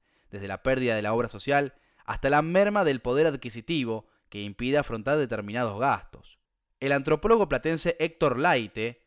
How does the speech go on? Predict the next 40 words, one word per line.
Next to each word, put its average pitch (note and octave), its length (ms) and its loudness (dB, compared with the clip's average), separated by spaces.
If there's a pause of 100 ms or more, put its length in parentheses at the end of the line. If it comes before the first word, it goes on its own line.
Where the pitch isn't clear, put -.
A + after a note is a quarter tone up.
(140)
que - 120 -18
trabaja G#2+ 360 -6
en A#2+ 60 -4
un A2 100 -8
libro C3 260 0
sobre G2+ 280 -8
las G2 100 -10
consecuencias C3+ 640 -6
que A2+ 140 -8
dejará G#2+ 280 -6
la C3 140 -2
pandemia, G#2 640 -2 (380)
cree F#3+ 280 2
que F3+ 80 -6
el D#3+ 60 0
impacto D#3 440 0
de C3 100 0
la A2+ 100 -4
situación A2 420 -8
sanitaria C#3 480 -2
generada B2 460 -2
por A2 120 -4
el A2 120 -8
coronavirus A2+ 680 -4 (240)
se C#3+ 140 -2
verá D#3 160 4
en G3 60 0
los G3+ 120 2
próximos D#3 500 -4
años A#2 420 -2 (220)
e G3+ 140 4
incluye G#3+ 520 0
a F#3 40 6
la D3+ 100 2
disminución B2 460 -6
de D#3 80 -4
nacimientos C3+ 680 -6
entre A2+ 320 -6
esos A#2+ 220 -10
efectos, - 600 -4